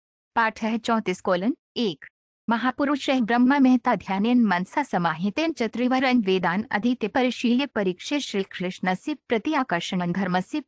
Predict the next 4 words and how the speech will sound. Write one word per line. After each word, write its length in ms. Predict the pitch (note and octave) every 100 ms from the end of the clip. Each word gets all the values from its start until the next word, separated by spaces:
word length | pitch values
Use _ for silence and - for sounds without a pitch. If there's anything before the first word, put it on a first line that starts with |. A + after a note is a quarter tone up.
| -
परमं 320 | F3 E3 E3+
सिद्धिरिति 680 | - G3 D#3+ G3 A#3 B3+ C4
निश्चयं 580 | B3+ C4 - C4 E4
कृतवान्। 580 | C#4 G#3+ - E3 D#3+ A3+